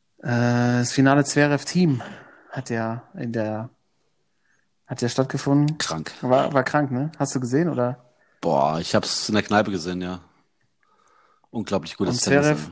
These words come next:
Speaker 2: ey.
Speaker 1: schon zwei null Satzführung und dann, äh, verliert er das Ding noch im Tiebreak im dann fünften Satz.
Speaker 2: Fünften. Ja, sieben sechs.
Speaker 1: Ah, sieben sechs. Und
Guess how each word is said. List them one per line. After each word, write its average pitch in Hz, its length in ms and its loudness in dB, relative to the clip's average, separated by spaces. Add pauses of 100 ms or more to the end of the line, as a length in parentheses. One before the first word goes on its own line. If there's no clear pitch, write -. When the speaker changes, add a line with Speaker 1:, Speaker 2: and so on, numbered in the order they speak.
(160)
Speaker 2:
ey. - 60 -10
Speaker 1:
schon 151 360 0 (180)
zwei 156 420 0
null 156 240 0
Satzführung 160 720 -2
und 143 100 -4
dann, 151 400 -2
äh, 135 520 -2 (800)
verliert 139 360 -2
er 147 80 2
das 131 180 0
Ding 143 180 0
noch 139 200 0
im 135 140 -4
Tiebreak 147 640 -2
im 151 1080 -2
dann 139 200 0
fünften 147 400 0
Satz. 135 160 6
Speaker 2:
Fünften. 110 400 2 (1080)
Ja, 87 220 -10
sieben 87 200 -6
sechs. 82 320 -6
Speaker 1:
Ah, 123 240 2
sieben 131 220 2
sechs. 143 420 2
Und - 840 0